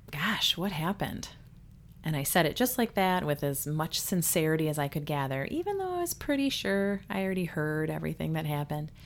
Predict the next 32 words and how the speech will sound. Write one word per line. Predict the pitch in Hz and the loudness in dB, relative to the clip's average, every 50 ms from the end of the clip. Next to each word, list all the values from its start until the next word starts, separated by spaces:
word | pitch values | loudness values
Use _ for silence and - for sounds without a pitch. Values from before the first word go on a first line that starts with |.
| - - - - - - - - - - - - - - - | -18 -18 -18 -18 -18 -18 -18 -20 -20 -20 -20 -20 -10 -2 2
And | 180 175 | 4 4
they | 175 170 | 6 6
both | 175 180 202 220 | 6 4 4 4
just | - - 160 - | 0 -2 -2 0
stared | - - 175 180 | 2 2 2 2
at | 180 165 | 2 0
me | 165 147 | 0 -2
for, | - - 147 139 139 139 139 135 - - | -2 -2 -2 0 0 -2 -4 -6 -10 -6
you | - 208 | -4 -2
know, | 185 156 139 143 151 - - - - - - | 0 0 0 -2 -4 -6 -10 -18 -18 -6 0
a | |
long | 151 160 160 147 | 2 2 2 2
time. | - 151 175 170 147 139 143 160 - - - - - - - - - - - - - - | 2 0 0 0 0 -2 -2 -4 -6 -10 -18 -20 -20 -20 -20 -20 -20 -20 -20 -20 -12 -6
And | 151 151 | -4 -2
I | 147 | -2
said, | - - 156 151 | 0 0 0 2
"No, | 151 185 233 220 - - - - - - - - - | 4 4 4 4 0 -4 -10 -18 -20 -18 -18 -16 -6
what | - 165 - - | 2 4 4 4
happened?" | - 175 190 240 254 - - - - - - - - - - - - - - - - - - | 6 4 4 4 4 2 -4 -6 -6 -14 -18 -20 -20 -20 -20 -20 -18 -18 -18 -18 -14 -2 2
And | 156 151 | 4 4
my | 147 147 | 4 4
older | 143 156 165 170 | 4 6 4 4
son | 151 - 160 147 143 | 4 4 2 0 0
kind | 147 - 147 143 | 0 -2 -2 -2
of | 143 - | -2 0
snapped | - - 180 156 - - | 2 4 4 4 4 4
out | 156 156 165 | 4 4 4
of | 156 147 | 4 2
it | 139 139 - - | 0 -2 -2 -2
and | 147 151 | -2 0
he | 160 147 | 0 0
said, | - - - - | -2 -4 -6 -8